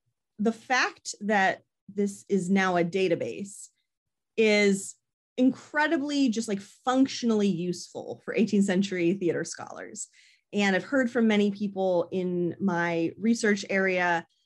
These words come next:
um, the, the ease and possibilities of using this to conduct a query and say, like, you know, "I wanna see performances where this actor and that actress appeared on stage together in this date range."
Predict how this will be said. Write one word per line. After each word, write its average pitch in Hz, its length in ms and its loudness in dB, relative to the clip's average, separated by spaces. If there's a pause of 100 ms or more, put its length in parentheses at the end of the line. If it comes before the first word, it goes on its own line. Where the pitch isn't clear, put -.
(180)
um, 165 460 -2 (200)
the, 196 560 2
the 190 720 0 (320)
ease 269 460 2 (100)
and 190 540 0 (320)
possibilities 202 920 0
of 175 160 -4
using 196 360 -2
this 254 280 -4
to 240 100 -8
conduct 180 500 -2
a - 60 -10
query 175 540 -2
and 175 120 -2
say, 160 200 -6
like, 139 280 -6 (560)
you 202 80 -2
know, 156 340 -4 (1160)
"I 214 100 0
wanna 240 180 4
see 240 160 -2
performances 220 640 -2
where 196 100 2
this 196 220 0
actor 190 320 -2
and 175 160 0
that 226 180 2
actress 196 380 -4
appeared 196 260 -6
on 185 140 -2
stage 180 320 -6
together 170 340 -2
in 165 140 0
this 180 280 -4
date 107 260 -2
range." - 320 -18